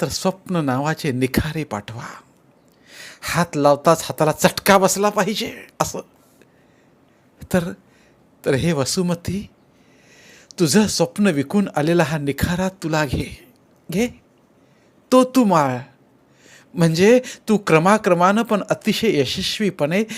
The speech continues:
संपूर्ण अशी जळून जळून जाशील. इकडं तिकडे भटकून आयुष्य घालवण्यापेक्षा काकूंच्याकडे जावं. हो, तिथं देसाईबाई भेटतील,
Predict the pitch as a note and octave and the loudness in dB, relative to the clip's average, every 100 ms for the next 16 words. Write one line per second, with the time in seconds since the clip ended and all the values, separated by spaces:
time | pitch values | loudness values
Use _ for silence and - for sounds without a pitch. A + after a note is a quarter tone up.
0 | - - D3+ D#3 G3 F#3+ F#3 - C#3+ E3+ | -8 -2 -2 -2 -4 -4 -4 -8 -6 -4
1 | A#2 B2 D#3+ F#3+ D3+ A#2+ D#3 F#3+ F3+ E3+ | -2 -2 0 -2 -4 -4 -4 -4 -4 -8
2 | F3+ - F#2 - - _ _ _ _ _ | -10 -14 -16 -18 -20 _ _ _ _ _
3 | _ _ _ _ _ _ _ _ _ _ | _ _ _ _ _ _ _ _ _ _
4 | _ _ _ _ _ - - - E3+ G#3 | _ _ _ _ _ -12 -8 -4 -2 -2
5 | F3+ - D3+ F#3 G3+ - - A2 - - | -4 -6 -2 -2 -4 -8 -12 -10 -8 -4
6 | F3 - C#3 C#3 - C3 G#2+ C#3+ C#3+ D3 | -4 -2 0 0 -2 -4 -4 -4 -4 -6
7 | C#3 B2 - D#3 - A#2 - D3+ D3+ C#3 | -6 -8 -8 -8 -8 -8 -8 -10 -8 -10
8 | - B2 A2+ - G#2 - - _ _ _ | -10 -10 -10 -10 -12 -14 -20 _ _ _
9 | _ _ _ _ _ _ _ _ _ - | _ _ _ _ _ _ _ _ _ -18
10 | C3+ G#2+ - _ _ _ _ _ _ _ | -16 -16 -18 _ _ _ _ _ _ _
11 | _ _ _ _ _ C3+ A#2+ - D3 C3+ | _ _ _ _ _ -8 -6 -2 -2 2
12 | C3 - C#3 C3+ B2+ B2 A2+ - - A2+ | 0 0 -4 -2 -2 -2 -4 -12 -14 -16